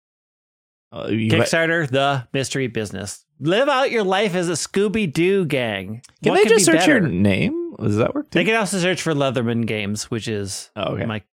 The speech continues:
Speaker 2: my company.
Speaker 1: All right. Well, that's our show. Thank you, Hannah. Thank you, Greg.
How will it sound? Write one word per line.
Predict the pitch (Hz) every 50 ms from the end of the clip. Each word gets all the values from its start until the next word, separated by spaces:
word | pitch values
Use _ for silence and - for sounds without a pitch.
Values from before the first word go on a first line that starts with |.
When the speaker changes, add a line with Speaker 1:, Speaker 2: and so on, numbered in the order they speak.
| _ _ _ _ _
Speaker 2:
my | - 120 107 104 101
company. | - - 107 110 101 - 92 85 95 101 95 _ _ _ _ _ _ _ _ _ _ _ _ _ _ _ _ _ _ _ _ _ _ -
Speaker 1:
All | 165 190 190
right. | 170 139 - -
Well, | 139 143 143 143 135 131 113 - - -
that's | 190 180 170 185
our | 165
show. | - - 180 160 156 156 156
Thank | 147 170 156 139
you, | 156 156
Hannah. | 147 151 139 139 143 135
Thank | - 147 139 143
you, | 131
Greg. | 131 135 135 127 127 127 120